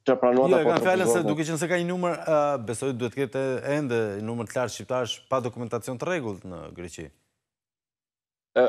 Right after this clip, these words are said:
Speaker 1: është, është një di-, diskutim dhe kjo pjesë e pa rregull, se nuk janë vetëm shqiptarë, edhe shumë refugjata apo emigrantë në
Speaker 2: Po,
Speaker 1: vende të
Speaker 2: pa
Speaker 1: tjera,
Speaker 2: llogaritur
Speaker 1: cilët
Speaker 2: dhe etnitë të tjera.
Speaker 1: Pikërisht, edhe ata do të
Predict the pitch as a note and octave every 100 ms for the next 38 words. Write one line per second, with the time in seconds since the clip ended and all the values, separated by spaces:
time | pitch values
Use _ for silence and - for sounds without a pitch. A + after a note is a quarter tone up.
0 | D3+ D3 - C#3+ D3 D#3+ D3 B2 B2 C#3+
1 | A#2+ A#2+ C#3 C#3 E3 D3 C3 A#2+ C3+ C3
2 | - A#2+ A2+ C#3 C#3 C3+ C3 D3 C#3 C3
3 | B2+ A#2+ B2+ B2+ B2 C#3+ B2+ B2 A2 B2
4 | B2 B2 A#2 B2+ A#2 G2 G#2+ B2 - -
5 | D#3 D3+ D3+ C#3+ C#3 C3 A#2+ A2 G#2+ B2
6 | A2 G#2+ G#2+ F2+ D2+ - _ _ _ _
7 | _ C#3+ - _ _ _ - C3 A#2+ -
8 | C#3 D#3+ D3+ D#3+ D3 D3+ D3